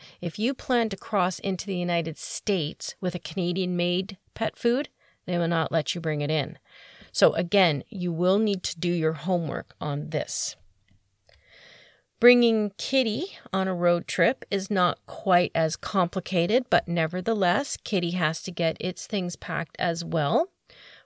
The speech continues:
For a road trip, I would either make sure your cat is in its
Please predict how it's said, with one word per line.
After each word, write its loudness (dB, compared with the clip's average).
For 4
a 2
road 2
trip, 0
I 2
would 0
either 0
make -2
sure 0
your -2
cat -2
is -2
in 0
its -4